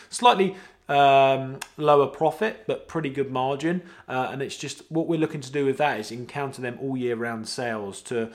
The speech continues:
sort of deflect some of the seasonality that we have in the, in the slower months, and especially over summer and stuff. So I've sort of tactically taken a move there to launch more of a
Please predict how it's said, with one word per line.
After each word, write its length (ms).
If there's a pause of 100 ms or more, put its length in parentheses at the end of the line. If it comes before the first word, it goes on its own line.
(160)
sort 320
of 80
deflect 680
some 240
of 120
the 60
seasonality 840
that 100
we 140
have 400
in 120
the, 200
in 160
the 80
slower 340
months, 340
and 60
especially 400
over 160
summer 340
and 140
stuff. 640
So 240
I've 160
sort 260
of 60
tactically 720
taken 340
a 60
move 340
there 260
to 120
launch 480 (460)
more 160
of 80
a 80